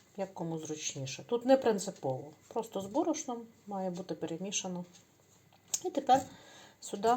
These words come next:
буду додавати нашу суміш.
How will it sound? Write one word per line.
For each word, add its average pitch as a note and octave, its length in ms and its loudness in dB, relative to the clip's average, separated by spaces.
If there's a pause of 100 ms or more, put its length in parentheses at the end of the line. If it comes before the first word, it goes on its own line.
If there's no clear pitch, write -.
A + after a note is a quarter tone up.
(140)
буду G#3+ 280 -2 (840)
додавати G3 640 4 (100)
нашу G3 320 0
суміш. D#3+ 580 0